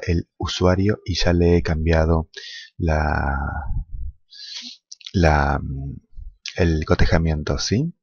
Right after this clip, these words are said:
Ahora hacemos clic en administrador de archivos. Aquí puedes ver, puedes tener más de un dominio, no, no,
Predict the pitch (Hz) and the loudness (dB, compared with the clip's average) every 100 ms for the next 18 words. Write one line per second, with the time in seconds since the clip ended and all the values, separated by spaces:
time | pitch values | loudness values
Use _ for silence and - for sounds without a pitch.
0 | - 87 87 87 87 82 95 82 82 80 | 2 6 6 6 0 0 -2 0 0 -2
1 | - 85 80 76 80 82 82 78 76 - | -4 -4 -2 0 0 2 2 0 -2 -4
2 | - - 107 135 - - _ _ _ - | -8 -4 0 0 -2 -10 _ _ _ -20
3 | - - _ _ _ _ 90 - 82 85 | -20 -20 _ _ _ _ -4 -2 2 4
4 | 82 - 92 107 - 85 82 82 80 80 | 8 8 8 4 4 4 4 2 4 4
5 | 80 78 80 76 73 78 78 78 95 104 | 6 6 4 4 2 0 0 4 6 6
6 | 107 101 87 80 76 76 71 | 4 2 2 2 0 -2 -6